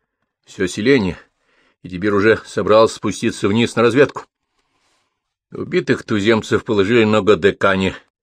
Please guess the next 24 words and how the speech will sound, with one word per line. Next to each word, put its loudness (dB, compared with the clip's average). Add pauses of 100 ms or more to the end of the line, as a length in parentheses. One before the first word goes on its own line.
(540)
площадке -2
возле -2
мечети. -4 (1700)
Жители -4
аула 4
внимательно 0
разглядывали 2
их -8
лица, -6
одежду. — -8 (880)
Нет, 0
господин 0
офицер, 0
это 4
не 0
наши, — 2 (200)
заявил -4
Дебир. — -4 (600)
Мы 2
никогда 4
их 2
прежде 4
не 4
видели. 0